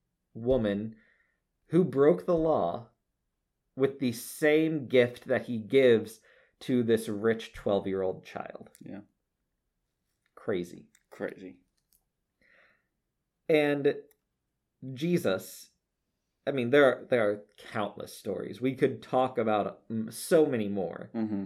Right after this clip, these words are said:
Speaker 1: But Jesus does that. Jesus breaks those societal barriers. He helps those who are in need. He goes out of his way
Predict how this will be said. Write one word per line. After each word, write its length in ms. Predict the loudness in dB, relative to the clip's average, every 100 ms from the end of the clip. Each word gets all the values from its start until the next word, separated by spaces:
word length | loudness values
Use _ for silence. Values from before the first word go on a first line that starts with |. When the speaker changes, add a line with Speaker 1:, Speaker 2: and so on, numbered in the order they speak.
| -10 _ _ _ _ _ _ _ _ _ -4
Speaker 1:
But 280 | -2 -2 -2
Jesus 420 | -2 0 -2 -2
does 300 | 0 0 0
that. 180 | -4 -4
Jesus 360 | -6 -6 -8 -12
breaks 460 | -2 2 2 0
those 280 | 2 2 2
societal 520 | -4 2 4 4 2
barriers. 560 | 2 4 4 2 -2 -4
He 120 | -8
helps 380 | -2 -2 -2 0
those 340 | 2 2 0
who 140 | -2 0
are 140 | 0
in 140 | 0 -4
need. 340 | -4 -4 -6 -12 _ _ _
He 160 | -8
goes 380 | 2 4 4 2 -2
out 220 | 0 2
of 100 | 0
his 240 | -2 -6 -8
way 640 | 0 4 4 2 -2